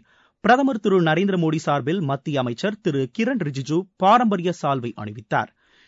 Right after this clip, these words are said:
இந்த விழாவையொட்டி பிரதமர் அனுப்பியிருந்த செய்தியையும் அமைச்சர் வாசித்தார். பின்னர் மத்திய அமைச்சருக்கு தர்கா சார்பில் பாரம்பரிய முறையிலான வரவேற்பு அளிக்கப்பட்டது. உருஸ் விழாவையொட்டி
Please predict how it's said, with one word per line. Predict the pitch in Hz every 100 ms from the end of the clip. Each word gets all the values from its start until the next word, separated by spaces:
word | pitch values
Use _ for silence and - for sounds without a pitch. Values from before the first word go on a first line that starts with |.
| _
இந்த | 180 180
விழாவையொட்டி | 139 147 151 143 120 - 175 226
பிரதமர் | 202 202 247 247 -
அனுப்பியிருந்த | 135 156 165 151 156 165
செய்தியையும் | - 147 175 151 120 131 208 -
அமைச்சர் | 131 185 220 165 117
வாசித்தார். | 107 - 117 135 110 _ _ _ _ _ 240
பின்னர் | 247 208
மத்திய | 180 190 185
அமைச்சருக்கு | 151 147 135 - 202 180
தர்கா | 156 151 165
சார்பில் | - 135 123 208 -
பாரம்பரிய | 214 226 247 220 208 214
முறையிலான | 147 151 151 151 143
வரவேற்பு | 127 139 147 - 120
அளிக்கப்பட்டது. | 107 - 113 151 156 - _ _ _ _
உருஸ் | 160 208 220 143
விழாவையொட்டி | 139 147 147 135 120 -